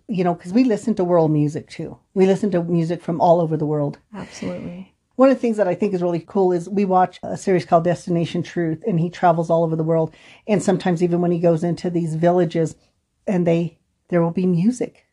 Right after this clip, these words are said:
Speaker 2: Uh, oh, yeah.
Speaker 1: There will be dancing. There will be music. Music is, the,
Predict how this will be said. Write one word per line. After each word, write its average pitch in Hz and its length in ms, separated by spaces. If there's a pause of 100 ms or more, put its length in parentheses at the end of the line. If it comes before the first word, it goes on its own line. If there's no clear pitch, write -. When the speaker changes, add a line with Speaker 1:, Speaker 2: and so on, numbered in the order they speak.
(160)
Speaker 2:
Uh, 226 220
oh, 220 240
yeah. 180 100
Speaker 1:
There 185 100
will 180 80
be 175 260
dancing. 208 420
There 180 120
will 170 80
be 170 240
music. 190 560
Music 185 340
is, 160 260
the, 180 280